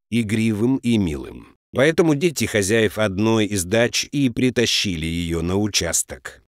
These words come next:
Всё лето дети не спускали с рук Джессику, так они назвали свою новую игрушку. Она получала лакомые кусочки, когда хозяева начинали жарить шашлыки и запекать колбаски на гриле.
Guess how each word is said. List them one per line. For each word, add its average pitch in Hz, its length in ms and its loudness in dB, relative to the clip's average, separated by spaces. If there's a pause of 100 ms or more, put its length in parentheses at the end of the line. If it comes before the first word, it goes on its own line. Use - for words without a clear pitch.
Всё - 240 0
лето 160 320 2
дети 165 340 -2
не 139 200 4
спускали 120 640 0
с - 120 0
рук 110 200 -2
Джессику, 95 760 -2 (320)
так 156 260 0
они 117 220 4
назвали 104 600 2
свою 87 460 0
новую 92 580 0 (120)
игрушку. 87 720 -8 (320)
Она 190 320 0
получала 151 720 0
лакомые 135 640 0
кусочки, 131 800 -2 (280)
когда 113 400 0
хозяева 135 600 0
начинали 135 640 0
жарить 82 600 -4
шашлыки 98 800 -4
и 123 160 -4
запекать 92 640 -4
колбаски 101 720 -2
на 90 180 -2
гриле. 67 520 -10